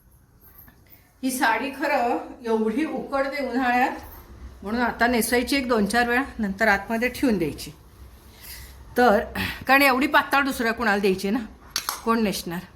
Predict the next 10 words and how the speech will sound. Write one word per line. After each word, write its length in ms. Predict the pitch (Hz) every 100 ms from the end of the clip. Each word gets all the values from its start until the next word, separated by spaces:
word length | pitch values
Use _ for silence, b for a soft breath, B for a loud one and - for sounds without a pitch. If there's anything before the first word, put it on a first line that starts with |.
| - - - - - - - - - - - - - - - - -
तर 180 | 190 160 - -
आता 480 | 208 208 226 220 220 -
ही 600 | - - 214 214 240 247 - - - - - - - - - - - - - - - - - -
माझ्याकडची 600 | - 202 196 214 220 - 254
कॉम्पॅक्ट, 840 | - 262 226 214 247 226 - - - - - - - - - - - - - - B B B -
शक्यतो 540 | 262 - 302 302 302
मी 180 | 294 285
जेव्हा 220 | 285 277
मेकअप 300 | 269 254 247
बॅग्स, 380 | 220 233 233